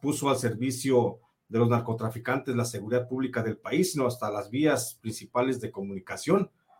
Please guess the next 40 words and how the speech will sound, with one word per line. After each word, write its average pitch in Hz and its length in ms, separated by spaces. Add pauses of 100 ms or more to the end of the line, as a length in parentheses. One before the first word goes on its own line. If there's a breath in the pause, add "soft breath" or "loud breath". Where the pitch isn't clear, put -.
(220)
Ahí 117 140
está 120 140
el 123 60
aeropuerto, 131 680
ahí 120 40
está 120 160
el 117 140
puerto 117 260
de 107 80
Manzanillo, 120 880 (300 soft breath)
eh, 101 180
de 107 100
los 110 140
puertos 123 320
de 110 100
Lázaro 120 400
Cárdenas, 135 520
como 123 240
también 117 220
se 127 60
está 127 140
hablando. 160 300
Entonces, 147 420 (320 soft breath)
creo 190 220
que 175 340
sí - 280
se 214 100
está 208 180
saliendo 190 800 (280)
eh, 123 340
a 123 180
la 127 120
luz 165 240
pública 170 580
muchas 165 520
cosas, 151 400
se 135 80
están 156 200
solidificando 139 880
para 107 320